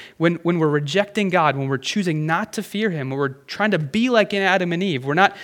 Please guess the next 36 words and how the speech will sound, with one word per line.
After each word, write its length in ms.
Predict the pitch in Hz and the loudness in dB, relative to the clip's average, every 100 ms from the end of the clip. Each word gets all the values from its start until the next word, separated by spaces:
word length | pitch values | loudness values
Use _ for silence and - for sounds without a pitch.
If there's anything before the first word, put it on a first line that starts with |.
| - - | -18 -6
we're 60 | 151 | 0
trying 200 | 226 180 | 2 4
to 40 | |
make 400 | 156 170 226 226 | 4 4 4 4
our 160 | 185 180 | 4 4
own 240 | 220 226 | 2 0
wisdom 400 | 156 135 131 131 | 0 0 -2 -2
in 80 | 123 | -2
the 100 | 120 | -4
world. 380 | 120 113 117 - - - | -2 -4 -4 -8 -20 -10
What 120 | 165 180 | -2 2
we're 80 | |
doing 320 | 175 226 285 247 | 4 4 4 4
ultimately 400 | 233 240 185 151 | 4 2 2 2
is 80 | |
we're 80 | 151 | -2
cutting 340 | 151 - 202 202 | -4 -2 0 0
ourselves 380 | 156 180 165 | 0 0 0
off 240 | 147 131 - | 0 -2 -4
from 140 | 131 | -8
life, 400 | 123 139 - - | -6 -8 -12 -10
even 220 | - 196 233 | -4 2 4
though 100 | 190 | 4
it's 140 | - | 4
been, 260 | 190 156 - - - | 4 4 -2 -18 -6
been 140 | 160 160 | -4 -4
offered 400 | 151 170 175 160 - | -2 -2 -2 -4 -4
to 140 | 143 | -4
us 140 | 123 | -6
freely. 400 | - 135 127 98 - _ _ _ - - - | -6 -6 -4 -6 -12 _ _ _ -20 -20 -4
And 120 | 190 | -4
Proverbs 520 | - 247 320 269 170 | 2 6 8 6 2
is 100 | 156 | -4
clear 640 | - - 294 302 135 123 135 - - | -4 0 2 4 2 0 -4 -6 6
that 400 | 175 - - - | 8 8 -2 -8
this, 480 | 151 214 240 - | 8 10 10 2